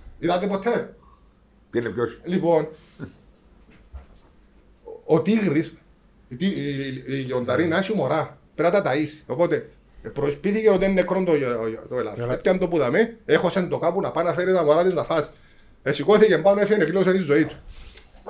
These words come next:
Speaker 1: Τέτοια πράγματα υπάρχουν πολλά, για, από τα οποία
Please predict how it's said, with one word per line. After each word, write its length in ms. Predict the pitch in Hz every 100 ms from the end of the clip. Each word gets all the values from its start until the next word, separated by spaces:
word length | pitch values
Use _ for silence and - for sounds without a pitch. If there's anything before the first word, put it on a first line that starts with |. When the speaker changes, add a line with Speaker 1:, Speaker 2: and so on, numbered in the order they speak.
| -
Speaker 1:
Τέτοια 360 | 185 - 185
πράγματα 420 | - 180 175 170 156
υπάρχουν 380 | 151 156 190 165
πολλά, 500 | 135 135 151 147 - - - -
για, 180 | 139 151 -
από 240 | 147 156
τα 80 | 156
οποία 500 | 139 190 190 190